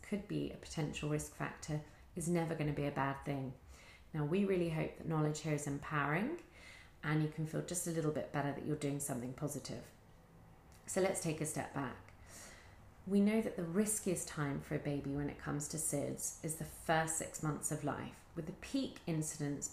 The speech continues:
basically being between two and four months old. Now, the good news is the risk subsides then from six months onwards, and it comes down to basically very little from a year old. So,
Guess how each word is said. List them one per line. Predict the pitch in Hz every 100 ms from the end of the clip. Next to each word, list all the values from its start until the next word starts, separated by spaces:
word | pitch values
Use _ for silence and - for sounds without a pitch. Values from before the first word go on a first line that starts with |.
| -
basically | 196 190 - - 151
being | 147 143 147 151 -
between | 160 - 147 147 -
two | - 190 180
and | 170 156
four | - 143
months | 139 - -
old. | 143 131 - - - - - - -
Now, | 170
the | 156
good | - 262 208
news | 180 160 156
is | 147 143
the | - 147
risk | 175 196 -
subsides | - 160 - 156 143 - -
then | 143 143
from | 147 - 143
six | 135 - -
months | 151 143 -
onwards, | 143 143 143 151 -
and | 156
it | 151
comes | - 165 156
down | 156 147 147
to | - - -
basically | - 180 - - 151
very | 143 139
little | 139 147 139 135 - - - - -
from | 151
a | 151
year | 143 143 139
old. | 131 - - - - - - - - - - - - - - - - - -
So, | - 208 208